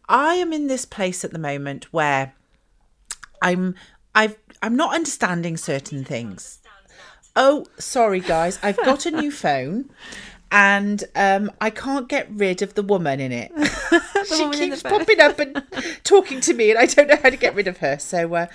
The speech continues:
Speaker 1: let me just shut her up.
Speaker 2: <laughs>
Speaker 1: Yes. Thank you. Goodbye. Yes, there we go. Okay.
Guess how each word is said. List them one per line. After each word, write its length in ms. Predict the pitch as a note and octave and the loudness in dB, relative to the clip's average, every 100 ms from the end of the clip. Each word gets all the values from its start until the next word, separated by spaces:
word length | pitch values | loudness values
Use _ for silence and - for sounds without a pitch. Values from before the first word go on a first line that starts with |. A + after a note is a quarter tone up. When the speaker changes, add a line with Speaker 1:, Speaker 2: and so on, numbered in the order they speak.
| - - | -20 -16
Speaker 1:
let 80 | G#3 | -10
me 60 | G#3 | -8
just 160 | F3+ - | -6 -8
shut 200 | D#3 - | -8 -8
her 120 | B2+ | -8
up. 180 | A2+ - - - - | -8 -10 -18 -10 -4
Speaker 2:
<laughs> 280 | A3+ - | -4 -6
Speaker 1:
Yes. 260 | C3+ B2+ - - - | -10 -12 -18 -18 -14
Thank 280 | G4 - F4 | -12 -6 -2
you. 240 | F#4 G4+ _ _ - | 0 -2 _ _ -6
Goodbye. 360 | A4+ G4+ A4+ A4 _ _ _ _ _ | -2 -2 -4 -6 _ _ _ _ _
Yes, 200 | F3 - | -20 -16
there 100 | D3 | -12
we 60 | C3+ | -10
go. 140 | - - D4+ - | -10 -6 -6 -2
Okay. 320 | B3 B3 A3+ | -2 0 -4